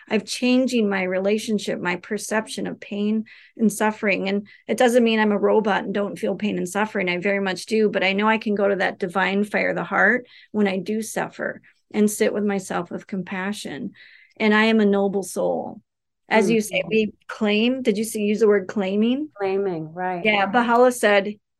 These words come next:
Speaker 1: "You are a noble soul. God created you to light, um, noble." He said, "Abase not thyself."
Speaker 2: Hmm.
Speaker 1: Is teaching us to arise to our station of nobility and claim earth, claim ourselves,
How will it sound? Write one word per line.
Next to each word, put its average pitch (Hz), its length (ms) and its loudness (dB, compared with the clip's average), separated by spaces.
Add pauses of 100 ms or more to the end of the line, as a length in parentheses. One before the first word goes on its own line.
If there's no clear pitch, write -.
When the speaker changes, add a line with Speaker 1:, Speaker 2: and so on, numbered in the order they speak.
(140)
Speaker 1:
"You 220 260 0
are 202 140 0
a 196 40 -2
noble 190 300 -4
soul. 185 320 0
God 196 320 2
created 185 340 -2
you 185 120 -2
to 190 80 -4
light, 180 260 0 (300)
um, 170 400 -4
noble." 190 640 -2 (420)
He 208 160 0
said, 202 220 2
"Abase 196 420 2
not 175 260 -2
thyself." - 680 -8 (480)
Speaker 2:
Hmm. 180 600 -4
Speaker 1:
Is 226 220 -6
teaching 240 460 -2
us - 260 -8
to 208 160 2
arise 208 680 2
to 208 120 -6
our 190 100 -2
station 196 480 0
of 175 120 -6
nobility 190 960 -2
and 208 160 2
claim 220 500 0
earth, 185 380 -4
claim 226 440 2
ourselves, 185 640 -2